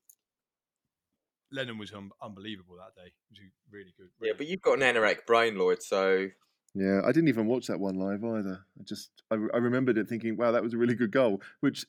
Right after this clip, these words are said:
Speaker 3: the, back then didn't seem to happen too often. <laughs> I don't, I don't remember us scoring amazing goals, but for that reason, that one just stuck. I don't know why.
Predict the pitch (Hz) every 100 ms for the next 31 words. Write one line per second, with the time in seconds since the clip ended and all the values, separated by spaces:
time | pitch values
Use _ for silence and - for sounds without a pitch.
0 | - 131 135 110 139 123 120 127 120 120
1 | 120 113 107 104 - - 139 - - -
2 | - - - 175 139 - 147 143 135 135
3 | 123 117 - - _ 120 - - 143 120
4 | 113 117 120 117 117 127 120 107 104 113
5 | 113 80 110 110 104 110 113 113 117 120
6 | - 143 110 - 104 117 131 135